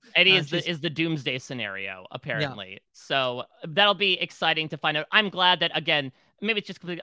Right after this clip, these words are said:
Speaker 1: 'cause I've been watching a lot of Severance, but it's nice to have questions <laughs> answered, you know, within the immediate
Speaker 2: Yeah,
Speaker 1: vicinity.
Speaker 2: fair.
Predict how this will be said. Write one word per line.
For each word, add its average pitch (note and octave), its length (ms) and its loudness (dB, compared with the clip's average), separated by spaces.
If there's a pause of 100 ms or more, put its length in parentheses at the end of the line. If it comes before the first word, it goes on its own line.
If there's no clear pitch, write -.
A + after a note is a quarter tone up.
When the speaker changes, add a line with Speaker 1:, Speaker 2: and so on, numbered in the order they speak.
(140)
Speaker 1:
'cause F3+ 160 -4
I've E3 100 -2
been D3+ 140 -4
watching D3+ 280 -2
a D3+ 40 -8
lot C#3+ 180 -2
of C#3 80 -8
Severance, D3 480 -4
but D3 100 -8
it's - 140 -14
nice D3+ 220 -2
to D#3+ 100 -12
have D3 280 -2
questions E3 440 -6
<laughs> - 0 -
answered, D#3+ 420 -2
you D#3+ 100 -2
know, D3+ 100 -2
within D3+ 260 -6
the D3+ 140 -6
immediate D#3 320 0
Speaker 2:
Yeah, F3 120 2
Speaker 1:
vicinity. E3+ 440 -2
Speaker 2:
fair. - 140 -20